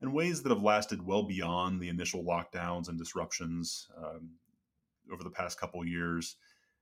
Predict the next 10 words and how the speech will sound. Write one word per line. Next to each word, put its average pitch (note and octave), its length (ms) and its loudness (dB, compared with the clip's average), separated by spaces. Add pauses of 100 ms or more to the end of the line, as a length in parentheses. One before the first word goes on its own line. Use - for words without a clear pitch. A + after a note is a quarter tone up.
(240)
Uh, E2+ 180 -2
so F#2+ 180 2
examples F#2+ 480 2
of F2 100 0
that F2 300 2
include, F2 720 -4 (200)
you F2 120 -10
know, E2+ 100 -4
acceleration F2 800 -2
of, E2 300 -6